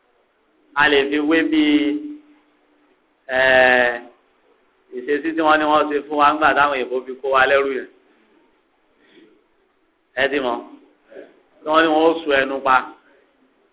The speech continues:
Ẹ sọ dà kó fi má jí nǹkan mú. Wọ́n ní wọ́n máa ń pa wá láṣẹ yìí pé, ẹ, wọ́n lè so ẹnu wọn pa. Ìyẹn àwọn ọmọ ọ̀dọ́ yẹn, wọnẹkìl.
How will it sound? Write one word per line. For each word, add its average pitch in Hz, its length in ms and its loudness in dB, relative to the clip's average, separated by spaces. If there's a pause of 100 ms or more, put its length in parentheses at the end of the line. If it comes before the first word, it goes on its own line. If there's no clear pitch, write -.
(1400)
Ẹ 123 100 0 (120)
sọ 151 120 -2
dà 143 180 2
kó 139 180 -2
fi 147 100 -6
má 156 180 2
jí 151 180 -4
nǹkan 131 280 -2
mú. 139 100 -8 (1700)
Wọ́n 165 80 -2
ní 170 60 2
wọ́n 170 160 4
máa 170 120 6
ń 170 80 -4
pa 170 100 2
wá 165 160 6
láṣẹ 175 340 2
yìí 151 160 -2
pé, 156 180 -2 (1200)
ẹ, 131 100 -2 (460)
wọ́n 165 220 2
lè 156 100 2 (140)
so 156 180 -4
ẹnu 151 280 2
wọn 151 260 0
pa. 151 140 4 (1400)
Ìyẹn 139 180 -2
àwọn 143 200 2
ọmọ 143 160 -2
ọ̀dọ́ 131 240 0
yẹn, 139 180 -2 (560)
wọnẹkìl. 165 540 2